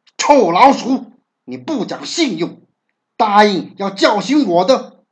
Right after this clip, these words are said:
我才放心睡，却害我误了大事儿！你卑鄙无耻！”老鼠不但不认错，还一副满不在乎的样子说道：“我又不欠你，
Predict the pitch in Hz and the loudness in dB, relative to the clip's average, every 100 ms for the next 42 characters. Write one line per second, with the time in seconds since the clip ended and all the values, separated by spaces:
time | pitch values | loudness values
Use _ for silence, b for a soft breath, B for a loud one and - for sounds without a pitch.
0 | _ - 147 180 196 269 190 165 262 220 | _ -12 -6 -4 -2 0 0 -2 -4 0
1 | 254 - - _ _ _ - 185 - 214 | -2 -4 -14 _ _ _ -8 -6 -2 -2
2 | 151 170 170 - 277 294 185 160 170 269 | 0 -2 -4 -4 -4 -2 0 -2 4 4
3 | 175 - 190 - - _ _ _ - 139 | 2 2 0 0 -14 _ _ _ -14 -12
4 | 139 320 294 277 294 269 233 311 - 285 | -2 2 2 0 0 -2 -2 -4 -2 2
5 | 320 294 - _ _ _ _ _ _ _ | 2 0 -16 _ _ _ _ _ _ _
6 | _ _ _ _ _ _ _ _ _ _ | _ _ _ _ _ _ _ _ _ _
7 | - 147 240 220 107 101 - 170 196 170 | -8 -4 -4 -8 -14 -18 -12 -8 -8 -8
8 | 143 208 208 208 247 151 - _ _ _ | -8 -4 -4 -6 -12 -14 -16 _ _ _
9 | _ _ - 175 156 165 247 247 196 104 | _ _ -8 -8 -8 -10 -10 -10 -16 -16
10 | _ _ 131 170 160 185 254 269 254 - | _ _ -4 -4 -4 -6 -6 -4 -2 -4
11 | - 170 175 180 165 127 123 123 156 156 | -8 -8 -4 -2 -2 -4 -12 -16 -10 -8
12 | 156 127 - _ _ _ _ _ _ _ | -6 -6 -8 _ _ _ _ _ _ _
13 | _ _ _ _ - 170 233 - - 214 | _ _ _ _ -10 -8 -6 -6 -8 -10
14 | - 269 240 160 127 110 107 | -6 -2 -2 -2 -6 -8 -18